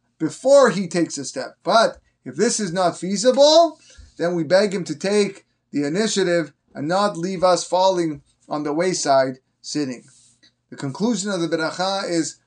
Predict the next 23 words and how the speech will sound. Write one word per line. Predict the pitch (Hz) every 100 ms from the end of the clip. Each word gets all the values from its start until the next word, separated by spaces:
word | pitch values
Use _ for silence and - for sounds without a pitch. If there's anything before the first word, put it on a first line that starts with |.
| _
"Harotze | 151 160 165 165 - 202 220 185
b'tshuva." | 165 - 160 156 147 117 _ _ _ _
And | 143 160
this | 185
is | 180 156
hinting | 175 208 196 185 165
to | 139 170 160 160 - _ -
the |
Gemara | 139 151 156 185 196
in | 170
Mase-, | 156 180
in, | 185 170 156 151
in | 160
the | 143
Yerushalmi, | 147 147 143 185 190 185 143 127 _ _ _ -
Masechet | - - 180 175
Makot, | 151 147 180 175
that | 147 131
says, | 190 180 156 - _ _ _ _ _ _ - - -
"Torah, | 160 165 175 208 233 - _ _ _ _ _ -
Chochmah, | - 156 170 190 208 226 - _ _ _ _ _
and | 151 165
Nevuah | 170 175 175 165